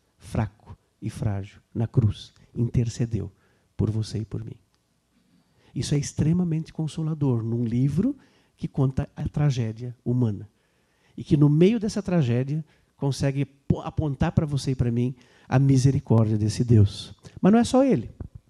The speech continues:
No capítulo cinco a gente se depara com uma coisa que ninguém gosta de ler, né? Que é ver crônicas.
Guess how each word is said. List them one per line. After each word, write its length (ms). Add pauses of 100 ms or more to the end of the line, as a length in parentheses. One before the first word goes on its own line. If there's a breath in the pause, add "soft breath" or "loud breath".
(1040)
No 80
capítulo 420
cinco 300
a 60
gente 400
se 120
depara 440
com 200
uma 180
coisa 300
que 120
ninguém 240
gosta 280
de 60
ler, 180
né? 160 (460 soft breath)
Que 80
é 60
ver 160
crônicas. 760